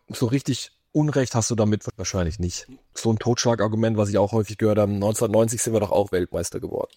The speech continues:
So, dann, dann fehlen da einem natürlich die Argumente. Wer weiß, ob wir vielleicht auch vierundneunzig Weltmeister geworden sind, wenn wir damals schon Kinderfußball, äh, in Anführungsstrichen richtig gespielt hätten. Ich meine, ich habe auch so angefangen, Fußball zu spielen und ich hatte meinen Spaß im Sieben gegen Sieben, aber,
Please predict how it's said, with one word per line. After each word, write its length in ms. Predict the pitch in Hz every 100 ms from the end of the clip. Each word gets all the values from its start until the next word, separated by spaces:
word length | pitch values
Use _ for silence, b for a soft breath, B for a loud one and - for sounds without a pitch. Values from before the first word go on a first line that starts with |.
| _ _
So, 220 | - -
dann, 220 | - 90 90
dann 300 | 101 101 98 - 104
fehlen 240 | - 104
da 80 | 104
einem 220 | 101 101
natürlich 300 | 101 - 98
die 100 | -
Argumente. 480 | 98 98 98 101 98 B B B B B
Wer 160 | 113
weiß, 240 | 120 147 151
ob 100 | 139
wir 100 | 127
vielleicht 300 | 131 131 127
auch 80 |
vierundneunzig 480 | - 180 170 123 110
Weltmeister 400 | 104 101 104 113
geworden 300 | 104 101 104
sind, 180 | - 120
wenn 100 | 113
wir 120 | 113
damals 260 | 101 113 123
schon 120 | 127
Kinderfußball, 720 | - 185 135 120 - 95 87 - -
äh, 380 | 104 101 98 95 -
in 140 | 110 107
Anführungsstrichen 540 | 101 101 104 - 101
richtig 300 | 117 - -
gespielt 400 | - - - -
hätten. 200 | - - _ B B B B B
Ich 60 |
meine, 160 | 131 151
ich 100 | 156
habe 140 | 143
auch 160 | 123 185
so 160 | - 190
angefangen, 400 | 127 120 110 107
Fußball 380 | 123 - 110
zu 100 | 101
spielen 300 | - - 101
und 80 | 95
ich 100 | 104
hatte 160 | 120 175
meinen 220 | 156 104
Spaß 340 | - 92 92
im 80 | 101
Sieben 260 | - 104 98
gegen 200 | 92 92
Sieben, 260 | - 98
aber, 280 | 87 101 -